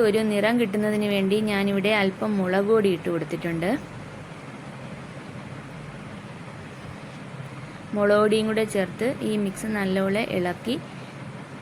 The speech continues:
കൊടുക്കണം. ഇനി നമുക്ക് ഫ്ലെയിം ഓഫാക്കി കൊടുക്കാം. കടു വറുത്തത് ഞാനിവിടെ മാമ്പഴ പുളിശ്ശേരിയിലേക്ക് ഒഴിച്ചു കൊടുത്തിട്ടുണ്ട്.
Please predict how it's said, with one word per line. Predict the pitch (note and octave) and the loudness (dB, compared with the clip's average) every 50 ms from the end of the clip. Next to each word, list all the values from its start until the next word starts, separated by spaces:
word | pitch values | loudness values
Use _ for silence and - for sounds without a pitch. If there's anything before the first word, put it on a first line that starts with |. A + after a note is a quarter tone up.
| - - - - - | -12 -12 -12 -6 -2
കൊടുക്കണം. | G3+ F#3 F3 - - F3 F3 F#3 A3+ C4+ - - - - - - - - - - - - - - - - - | -2 -2 -2 -2 -4 -4 -2 0 0 0 -2 -4 -12 -12 -12 -14 -14 -14 -14 -14 -14 -14 -14 -14 -14 -8 -4
ഇനി | G#3+ G#3+ A3 G#3+ G3+ | -2 0 2 2 2
നമുക്ക് | F#3+ F#3 F3+ F#3 A3 B3 B3 - | 2 2 2 2 2 0 2 4
ഫ്ലെയിം | A#3 G#3 F#3+ F#3+ G#3 A3 A3 F#3+ | 6 6 6 6 6 4 2 0
ഓഫാക്കി | F3 F3+ - G3 F3 D#3+ D#3+ E3+ - E3 | 0 0 -2 -2 -2 -2 -2 -4 -2 -2
കൊടുക്കാം. | D3+ - D3+ - E3+ G3 B3+ D#4 - - - - - - - - - - - - - - - - - - - - - - - - - - - - - - | -4 -4 -2 -2 0 0 0 0 -4 -8 -12 -14 -14 -12 -12 -12 -12 -10 -12 -12 -10 -10 -10 -10 -8 -10 -10 -10 -12 -12 -12 -12 -12 -12 -12 -12 -4 0
കടു | A3 G3+ G3 G#3 A#3 A#3+ | 2 4 6 6 6 6
വറുത്തത് | A3 G3+ F#3 - G#3+ G#3 G#3 G#3+ G#3 | 6 4 2 0 -2 -2 -2 0 0
ഞാനിവിടെ | G#3 G3 F#3+ F#3+ F#3 F#3 F#3 G3 A3 C4 D4 - - - - - - - - - - - - - - - - - - - G#3+ | 0 2 4 4 4 4 4 2 2 2 0 -2 -8 -12 -12 -12 -12 -12 -12 -12 -10 -10 -10 -12 -12 -12 -12 -12 -10 -6 0
മാമ്പഴ | G#3 G3 G3 G3 G3 G3 G#3 G#3 G#3+ G#3+ - | 2 4 4 4 4 4 4 2 2 2 2
പുളിശ്ശേരിയിലേക്ക് | G#3+ G3 F#3 F#3+ - G3+ F#3+ G3 G3 G3 G3+ G3 G3 G#3 F#3 | 2 0 0 2 2 0 2 4 4 4 4 2 2 2 0
ഒഴിച്ചു | E3+ E3 E3 - G#3 F#3+ | 0 0 -2 -2 0 0
കൊടുത്തിട്ടുണ്ട്. | E3 D3+ - - - F3 E3 E3 E3+ G3 | 0 -2 -4 -6 -4 -4 -4 0 0 0